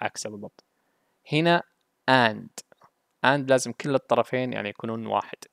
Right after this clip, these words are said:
زين؟ فهنا صفر and صفر، لا طبعا هنا، هنا مو، معليش، هذا أول خطأ سويته. هنا قاعد يناقش العمود هذا والعمود هذا، يعني negation X والواي. زين؟ واحد وصفر صفر، لازم كل الثنتين واحد عشان ذا.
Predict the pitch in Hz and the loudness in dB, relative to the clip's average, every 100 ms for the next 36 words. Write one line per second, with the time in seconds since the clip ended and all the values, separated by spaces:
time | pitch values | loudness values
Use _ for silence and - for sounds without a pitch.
0 | _ _ _ _ _ _ _ _ 110 110 | _ _ _ _ _ _ _ _ -10 -10
1 | 123 _ _ _ - 120 123 107 - _ | -12 _ _ _ -12 -8 -6 -8 -10 _
2 | _ _ - 165 143 - 127 127 - 135 | _ _ -2 2 2 0 -2 -4 -6 -2
3 | 147 - - - 123 117 107 104 120 - | -2 -4 -20 -6 -4 -2 -6 -6 -8 -6
4 | 131 117 113 120 - 107 - 120 117 113 | -6 -6 -6 -10 -8 -8 -6 -4 -2 -2
5 | 107 107 - 107 - _ _ _ _ - | -4 -8 -12 -18 -20 _ _ _ _ -6
6 | 120 113 117 117 120 - - 113 120 117 | -4 -2 -2 -2 -4 -8 -8 -6 -6 -8
7 | - 120 139 - _ _ _ _ - 107 | -6 -4 -4 -6 _ _ _ _ -10 -8
8 | 110 107 - 104 - 113 110 113 123 - | -6 -8 -10 -12 -12 -16 -14 -6 -6 -6
9 | 120 139 - - 110 104 104 - _ _ | -10 -10 -10 -12 -10 -10 -10 -16 _ _
10 | _ _ - 107 123 - _ _ _ _ | _ _ -16 -10 -10 -12 _ _ _ _
11 | _ _ _ _ _ - 139 135 120 131 | _ _ _ _ _ 4 4 4 -2 -2
12 | - 147 _ _ - - 127 - - _ | -2 -4 _ _ -12 -8 -8 -4 -4 _
13 | - 127 120 - 123 - 120 107 113 104 | -2 -2 -2 -8 -8 -6 -8 -6 -6 -6
14 | 104 104 - - - 92 92 107 | -6 -8 -10 -18 -18 -18 -10 -10